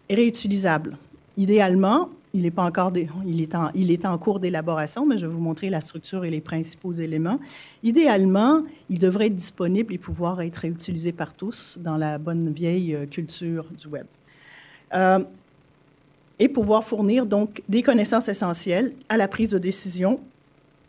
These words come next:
des concepts clés, mais c'est sûr que ça ne formera pas,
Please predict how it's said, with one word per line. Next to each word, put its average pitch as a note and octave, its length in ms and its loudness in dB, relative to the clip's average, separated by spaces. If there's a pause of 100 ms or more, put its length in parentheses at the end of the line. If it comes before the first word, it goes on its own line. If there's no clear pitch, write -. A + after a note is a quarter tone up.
des F3+ 100 0
concepts F#3+ 500 0
clés, A3+ 360 2
mais F3 400 2
c'est G3+ 100 -4
sûr B3+ 240 0
que A#3+ 80 -2
ça G#3 160 -2
ne F3+ 100 0
formera G3 580 2
pas, G3+ 300 -6